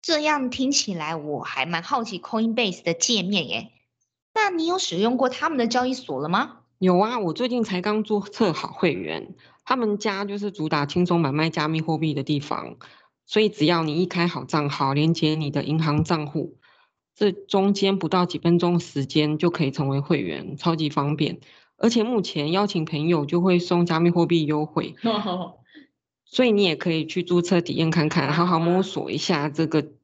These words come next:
Speaker 2: 有潜力的平台。
Speaker 1: 好啊。
Speaker 2: 等到N F T越来越蓬勃发展的时候，那，那我们再来验证看看他们是不是照他们所预期的，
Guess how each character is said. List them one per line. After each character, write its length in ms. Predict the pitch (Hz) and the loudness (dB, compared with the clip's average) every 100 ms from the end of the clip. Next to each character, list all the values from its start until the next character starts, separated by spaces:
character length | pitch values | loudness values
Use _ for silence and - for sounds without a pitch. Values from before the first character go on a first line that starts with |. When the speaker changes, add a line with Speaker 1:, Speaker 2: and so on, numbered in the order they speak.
| _ | _
Speaker 2:
有 240 | 139 156 | -2 2
潜 300 | 190 - 147 | 2 0 0
力 140 | 170 180 | 2 0
的 80 | 147 | -2
平 260 | - 160 | -2 -2
台。 140 | 165 - | -4 -8
Speaker 1:
好 80 | 156 | -10
啊。 40 | - - - - | -14 -16 -18 0
Speaker 2:
等 200 | 196 190 | 2 2
到 140 | 269 | 2
N 160 | 240 254 | 0 0
F 200 | 226 180 | 0 0
T 440 | 175 196 190 190 190 | 0 0 2 0 0
越 160 | 214 | 0
来 100 | 160 | 2
越 200 | 170 185 | 2 0
蓬 180 | 175 165 | 0 0
勃 140 | 165 | 0
发 200 | 170 165 | 2 2
展 200 | 175 - | 2 -2
的 80 | - | -6
时 180 | - - | -8 -6
候， 360 | 139 151 - _ | -2 -2 -2 _
那， 120 | 165 180 | 0 2
那 160 | 185 | 2
我 60 | 147 | 0
们 160 | 147 | 0
再 100 | 147 | 0
来 120 | 165 151 | 0 2
验 180 | 175 | 0
证 180 | 165 165 | 2 0
看 160 | 170 165 | 0 0
看 220 | 165 156 | 0 2
他 100 | 160 | 2
们 160 | 160 156 | 2 2
是 160 | 156 | 0
不 80 | 156 | 0
是 240 | 151 165 | 2 0
照 220 | 156 151 143 | 2 0 2
他 160 | 151 | 0
们 180 | 147 147 | 2 0
所 160 | 143 - | 0 0
预 140 | 156 | 0
期 240 | 156 - | 0 -6
的， 200 | - 123 | -2 -4